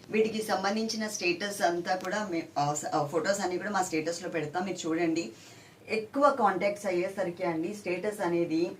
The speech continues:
వెళ్ళట్లేదు. ఒక గంట, రెండు గంటల తర్వాత కూడా అది సెండింగ్, సెండింగ్, సెండింగ్ అనే వచ్చేస్తుంది. కాబట్టి మేము మాది WhatsApp ఛానల్ గ్రూ-, ఒకటి ఉందండి, అన్షు టఫీ సారీస్ అని ఛానల్ ఉంది, WhatsApp ఛానల్.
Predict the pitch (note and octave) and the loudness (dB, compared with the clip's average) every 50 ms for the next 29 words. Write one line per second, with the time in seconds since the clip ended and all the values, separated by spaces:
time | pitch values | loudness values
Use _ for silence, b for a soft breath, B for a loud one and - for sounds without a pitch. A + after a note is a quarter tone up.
0 | - - - - - - - - - - - - - - - D#3 D#3 D3 D#3 F3+ | -14 -20 -20 -20 -20 -20 -20 -20 -20 -20 -18 -18 -14 -6 -2 0 2 4 4 4
1 | F3+ - E3+ F3 D#3+ C3+ B2+ - - C3+ C3 B2+ D#3 D3 D#3 E3+ F#3+ G#3 F#3 - | 4 2 2 2 2 2 0 -4 -6 -6 -4 -2 0 0 2 4 4 4 4 6
2 | D3+ D3+ E3 F3+ E3+ F3+ E3+ D#3+ D#3 D3+ D3 D#3 D#3 D#3 F3 F3+ F3+ F3+ D#3+ E3+ | 4 2 2 4 4 4 4 2 0 0 -2 -2 0 0 0 0 0 -2 -2 0
3 | F3 F3+ E3 D3 D3 D3 D#3 B B B B - - - E3+ E3 E3 E3+ F3+ F#3+ | 0 2 2 0 0 -2 -4 B B B B -12 -2 2 4 4 4 4 2 0
4 | F#3 - - D#3+ D3+ D3+ D#3+ F3 F3+ E3+ - D#3 D3 D3+ D#3 E3 E3+ E3 E3 E3+ | 0 -2 -2 2 4 4 4 4 2 0 -2 -2 2 4 4 4 6 4 4 4
5 | F3 E3+ D3+ C#3+ - D#3+ D#3 D#3 - - D#3 D#3 D#3 D#3 D#3 D3 C#3+ C#3 D3+ D3 | 4 2 2 0 -2 -4 -4 -2 0 0 2 2 2 0 -2 -4 -2 -2 -4 -4
6 | C#3+ - G3 F#3 G#3 B B B B B B B - G3 G3+ G#3+ G#3+ A3 A3 G3+ | -4 -6 -6 -6 -8 B B B B B B B -4 -2 0 0 2 2 4 2
7 | F#3 F#3 G#3 F3+ E3 D#3+ D#3+ E3+ E3+ - E3+ E3+ - - - - E3+ E3 F3 G3+ | 2 2 0 -2 2 2 2 2 2 2 0 0 0 -2 -2 -2 0 2 2 2
8 | A3 A#3 A3 F#3+ F3 F3 - - D#3+ D#3 D3+ D3 - F3 E3 D#3+ D#3+ D#3+ E3 D#3 | 2 2 0 -2 -4 -4 -2 -2 -2 0 -2 -2 -2 0 2 4 4 4 2 2
9 | D3 C#3 E3+ G#3+ A3+ - F3+ E3 D#3+ - G3 F3+ - E3 D#3 - F3 E3+ D#3 F3+ | 0 -2 -2 -2 -2 0 -2 -2 -2 -4 -4 -4 -4 -4 -4 -4 -4 -4 -2 -2
10 | D#3 D3 D3+ D#3 D3+ G3 F#3+ A3 G#3+ - G3+ E3 D#3+ F3+ G#3 G3+ G3 F3 D#3+ D3+ | -2 0 -2 -4 -4 -6 -6 -6 -6 -2 0 2 2 2 2 0 0 0 0 -2
11 | D3 C#3 C3 C3+ C#3 - - E3 - - - E3 C#3+ C3+ C#3 D3 G3+ - | -2 -2 -2 -4 -4 -4 -6 -6 -6 -6 -4 -4 -4 -2 0 0 -2 -2